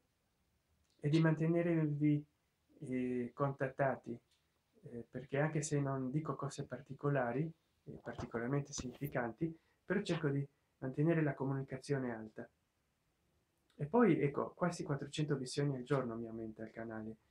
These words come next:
però ancora YouTube non mi paga niente. Quindi, quanti di voi approvano quello che carico e gli piace,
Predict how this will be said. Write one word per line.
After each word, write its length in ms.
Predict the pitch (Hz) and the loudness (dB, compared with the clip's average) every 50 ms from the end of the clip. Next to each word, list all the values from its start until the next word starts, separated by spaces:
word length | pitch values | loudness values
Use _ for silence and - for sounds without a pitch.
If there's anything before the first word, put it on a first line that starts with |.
| _ _ _ _ _ _ _ | _ _ _ _ _ _ _
però 320 | - 165 170 202 208 220 | 2 4 6 8 8 8
ancora 400 | 220 196 190 185 - 196 190 180 | 8 8 6 4 2 2 4 4
YouTube 420 | 175 185 196 190 - 170 165 160 147 | 4 4 2 2 2 2 2 2 0
non 140 | 139 131 | 0 0
mi 100 | 131 127 | -2 -4
paga 240 | 123 - 127 123 123 | -4 -4 -4 -4 -2
niente. 460 | 120 120 113 110 110 - - 117 - - _ _ _ _ _ _ _ _ _ _ _ | -4 -4 -4 -6 -8 -8 -12 -14 -14 -16 _ _ _ _ _ _ _ _ _ _ _
Quindi, 420 | _ - 208 190 160 135 123 - - _ _ _ _ | _ 2 2 4 4 2 2 0 -6 _ _ _ _
quanti 300 | - 185 196 - 180 156 | -2 -2 0 0 2 2
di 80 | 147 | 2
voi 360 | 143 143 147 143 131 127 123 127 - _ _ _ _ | 4 4 4 4 4 4 0 0 -4 _ _ _ _
approvano 500 | - 143 - - 147 147 143 135 127 120 | -14 -12 -2 0 2 4 4 2 2 -2
quello 260 | - - 131 127 123 | -2 -2 -2 -2 -2
che 140 | - - 123 | -6 -10 -10
carico 560 | 123 - 131 127 120 123 120 - - 113 113 - _ _ _ _ | -6 -4 -4 -2 -2 -4 -6 -6 -8 -10 -10 -10 _ _ _ _
e 80 | 143 | -10
gli 160 | 120 123 143 139 | -6 -6 -6 -4
piace, 540 | - 139 117 98 - - - - 170 165 | -2 -2 -2 -2 -4 -6 -6 -6 -6 -8